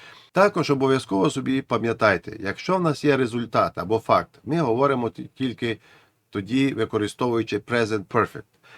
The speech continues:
Якщо говорите про тривалість, про процес, тоді використовуйте тільки Present Perfect Continuous. Ну, але тут є в нас виняток. Present Perfect Continuous, пам'ятайте, не використовується із статичними дієсловами.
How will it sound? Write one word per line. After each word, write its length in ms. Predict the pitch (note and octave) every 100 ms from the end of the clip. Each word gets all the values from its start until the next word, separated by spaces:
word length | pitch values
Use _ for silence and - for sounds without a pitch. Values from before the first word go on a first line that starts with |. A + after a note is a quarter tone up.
| _
Якщо 300 | D3+ - F#3
говорите 420 | E3 E3+ D#3+ D3
про 200 | C3+ C#3+
тривалість, 720 | C3+ D3+ D#3 G3+ G3+ B2+ F#2+ -
про 140 | A2+
процес, 540 | C3+ C#3+ F#3+ E3 - - - _
тоді 260 | D#3 F3+ A3
використовуйте 720 | D#3+ C#3+ C3 - C3 A2 A2
тільки 420 | - A3 F#3 C3
Present 400 | A#2 C3 A#2+ A#2+
Perfect 400 | C3+ A#2 A2+ -
Continuous. 540 | A2+ - G#2 F2 E2 - - -
Ну, 280 | C#3 F3 -
але 240 | C#3+ C#3
тут 260 | - D3+ -
є 100 | C3
в 60 | C3
нас 220 | B2+ A2
виняток. 580 | A2+ F#2 - - - _ - _ -
Present 320 | C#3+ B2+ B2
Perfect 400 | C3+ - - B2
Continuous, 440 | A2 G#3 G3+ D3+
пам'ятайте, 680 | D3 C3 B2 B2+ A#2 A#2 A2 _ - -
не 180 | C#3 D3+
використовується 1000 | C#3 B2+ A#2 G#2+ - D3 C3+ B2 - -
із 160 | D3 -
статичними 880 | - C3 B2 - C3 - G#2+ G2 F2+
дієсловами. 880 | G2 F#2+ F2+ G#2+ F#2+ F2+ E2 D#2